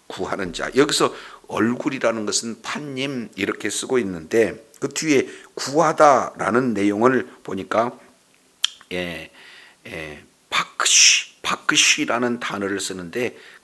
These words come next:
간구하다, 간절히 구하다라는 뜻이에요.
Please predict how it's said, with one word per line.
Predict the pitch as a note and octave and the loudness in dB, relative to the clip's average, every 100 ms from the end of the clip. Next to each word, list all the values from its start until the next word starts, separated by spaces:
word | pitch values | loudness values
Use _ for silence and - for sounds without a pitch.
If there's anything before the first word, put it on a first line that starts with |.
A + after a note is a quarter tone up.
| - | -6
간구하다, | - - G#2+ B2 B2 B2 - A2+ - - _ _ _ - | -4 -4 -4 -6 -4 -8 -8 -12 -14 -14 _ _ _ -8
간절히 | - - D3+ C4 B3 G#3 F#3 | -2 -2 -2 -6 -2 -2 -4
구하다라는 | F3+ - A2 F#2+ E2+ F2 E2+ - - G#2 F#2+ G#2 - | -10 -10 -10 -10 -8 -4 -4 -6 -12 -8 -8 -8 -10
뜻이에요. | A2+ - D2+ - | -6 -6 -6 -12